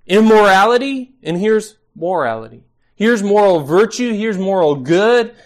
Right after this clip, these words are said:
and here's moral evil." And it would behoove you to undertake, to understand all of the fruit of the Spirit, what that means. But let's just for a moment meditate on one virtue given there, one of the fruit of the Spirit,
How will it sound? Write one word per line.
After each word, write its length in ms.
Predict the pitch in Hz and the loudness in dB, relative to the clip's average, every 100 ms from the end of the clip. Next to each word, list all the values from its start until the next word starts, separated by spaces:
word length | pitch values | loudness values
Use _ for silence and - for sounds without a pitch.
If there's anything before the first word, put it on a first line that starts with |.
| _ | _
and 100 | 143 | -10
here's 260 | 165 190 175 | -4 -4 -4
moral 560 | 165 165 156 156 151 _ _ | -6 -4 -2 -4 -8 _ _
evil." 640 | 160 190 202 160 120 - _ _ _ _ _ _ _ | -8 -6 -6 -6 -8 -10 _ _ _ _ _ _ _
And 80 | 156 | -4
it 40 | 175 | -2
would 140 | 175 | 0
behoove 500 | 170 180 208 233 202 | 2 2 0 -2 -4
you 360 | 190 202 220 226 _ _ | -8 -8 -10 -12 _ _
to 120 | 190 | -2
undertake, 680 | 196 180 170 214 214 226 - | -2 -4 -4 -2 0 -2 -8
to 120 | 175 | -10
understand 720 | 180 165 165 202 208 220 226 226 180 | -6 -8 -8 -8 -8 -8 -10 -6 0
all 460 | 208 220 220 220 | 2 2 0 -4
of 100 | 185 | -10
the 60 | 180 | -8
fruit 260 | 214 208 | -6 -6
of 60 | 190 | -6
the 60 | 196 | -10
Spirit, 380 | - 220 190 | -8 -4 -2
what 160 | 139 147 | -2 -4
that 160 | 170 190 | -6 -6
means. 480 | 233 160 - - - _ _ - | -8 -8 -14 -20 -20 _ _ 0
But 140 | 175 | 2
let's 260 | 180 247 302 | 2 0 -2
just 220 | 285 - | -8 -4
for 180 | 226 220 | -2 -2
a 60 | |
moment 520 | 160 143 165 208 - _ _ _ _ | -2 -4 -6 -8 -12 _ _ _ _
meditate 580 | 160 180 214 214 175 180 | 0 0 0 0 -2 0
on 300 | 190 202 208 | -2 -2 -4
one 400 | 269 247 127 117 _ - | -6 -6 -10 -14 _ -10
virtue 400 | 135 127 120 107 - | -8 -8 -14 -18 -14
given 240 | 123 113 | -14 -12
there, 160 | 110 110 | -14 -10
one 220 | 156 214 | -8 -6
of 100 | 190 | -6
the 80 | 160 | -6
fruit 340 | - 160 - 131 | -6 -10 -10 -14
of 80 | |
the 100 | 123 | -16
Spirit, 540 | 117 - 123 123 190 | -18 -14 -8 -8 -8